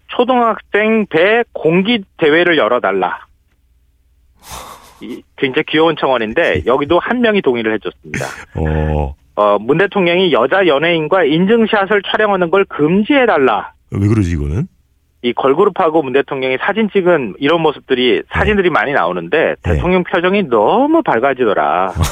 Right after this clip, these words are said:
Speaker 2: 지-, 질투하셨구나.
Speaker 1: <laughs> 일종의,
Speaker 2: 예.
Speaker 1: 예, 예, 맞아요.
Speaker 2: 어.
Speaker 1: 그리고 키 큰 사람만 롱패딩을 입게 하자. 이런 장난 섞인 청원도 있었습니다.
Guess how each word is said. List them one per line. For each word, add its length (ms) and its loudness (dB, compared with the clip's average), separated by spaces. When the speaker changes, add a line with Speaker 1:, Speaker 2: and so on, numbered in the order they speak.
Speaker 2:
지-, 260 -6
질투하셨구나. 680 0
Speaker 1:
<laughs> 0 -
일종의, 260 2
Speaker 2:
예. 280 -2
Speaker 1:
예, 520 2
예, 60 0
맞아요. 640 -2
Speaker 2:
어. 400 -2
Speaker 1:
그리고 360 2
키 160 -6
큰 220 2
사람만 480 0
롱패딩을 760 0
입게 200 -2
하자. 480 -2
이런 320 -4
장난 280 -2
섞인 280 -6
청원도 300 -2
있었습니다. 560 -8